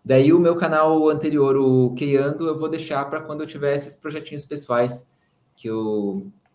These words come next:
quiser fazer e registrar, mas daí não, não a ver com corrida. E tem um monte já que eu queria fazer e acabei pondo os da corrida na frente. Então agora, tendo um tempinho, eu vou fazendo eles em, em paralelo, mas vai ser,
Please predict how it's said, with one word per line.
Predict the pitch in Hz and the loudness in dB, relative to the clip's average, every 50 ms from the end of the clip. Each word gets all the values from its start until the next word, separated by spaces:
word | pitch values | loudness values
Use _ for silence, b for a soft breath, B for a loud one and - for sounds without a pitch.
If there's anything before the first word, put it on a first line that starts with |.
| _ _ | _ _
quiser | - 110 117 117 | -10 -6 -6 -6
fazer | 117 123 107 95 98 104 110 117 120 117 117 | -6 -6 -8 -6 -4 -4 -2 -2 -2 -2 -2
e | 113 110 107 107 101 | -2 -4 -4 -6 -6
registrar, | 117 110 101 98 101 - - 107 101 104 113 123 127 120 113 110 | -6 -8 -8 -10 -10 -12 -8 -6 -6 -4 -2 -2 -2 -2 -4 -4
mas | 110 110 107 107 104 - | -6 -8 -8 -8 -8 -4
daí | 120 117 120 117 | -2 -2 0 0
não, | 117 120 127 135 131 131 127 127 | 0 0 0 -2 -2 -2 -4 -4
não | 123 120 123 127 | -4 -4 -4 -4
a | 123 | -4
ver | 123 123 | -4 -6
com | 123 - 123 | -6 -8 -12
corrida. | 131 131 120 113 107 110 | -10 -8 -8 -6 -6 -6
E | |
tem | 107 143 156 | -6 -6 -6
um | 170 | -4
monte | 143 147 175 190 190 - | -2 0 0 0 0 0
já | 135 135 | -2 -2
que | 131 139 | 0 0
eu | 127 117 113 117 | 0 0 -2 -4
queria | - - 123 123 120 120 | -6 -4 0 0 0 0
fazer | - 123 107 98 98 107 120 143 139 b b b b b | 0 -4 -4 -2 -2 -2 -2 -2 -4 b b b b b
e | 113 113 | -8 -6
acabei | - 123 - 123 123 | -2 0 2 2 2
pondo | 123 127 127 123 | 2 2 0 0
os | 113 104 98 | -2 -4 -2
da | 101 123 | 0 0
corrida | 117 - 120 113 123 113 117 | 0 0 -2 -2 0 0 0
na | 117 113 | -2 -2
frente. | - - 123 120 131 170 196 190 - - _ _ _ b b b b b b b b b | -4 -4 -2 -2 -2 -2 -4 -8 -10 -16 _ _ _ b b b b b b b b b
Então | 117 120 - 123 123 | -14 -6 -4 -4 -2
agora, | 123 120 120 120 120 120 127 131 131 131 127 131 - - - _ _ _ _ _ | 0 2 2 4 4 4 2 2 2 0 0 -2 -6 -12 -16 _ _ _ _ _
tendo | - 127 135 143 | -2 -2 0 0
um | 143 | 0
tempinho, | 143 139 131 131 131 131 123 127 131 143 | 0 0 -2 -2 -2 0 -2 0 0 0
eu | 139 | 0
vou | 131 135 131 | 0 -2 -2
fazendo | 135 131 123 127 123 123 123 | -2 -2 -2 -2 -2 0 0
eles | 123 120 123 120 123 | 0 0 -2 -4 -4
em, | 127 123 120 113 110 107 104 - - _ | -6 -6 -6 -6 -8 -10 -12 -14 -18 _
em | - 107 | -14 -12
paralelo, | 98 117 117 113 113 110 107 104 104 113 117 117 | -6 -4 -2 -2 -2 0 0 -2 -2 -2 -4 -4
mas | 117 117 113 113 113 113 | -4 -4 -6 -6 -6 -6
vai | - 113 113 | -8 -8 -8
ser, | - - - 113 113 113 113 107 107 104 95 | -8 -8 -8 -6 -4 -4 -2 -2 -2 -4 -4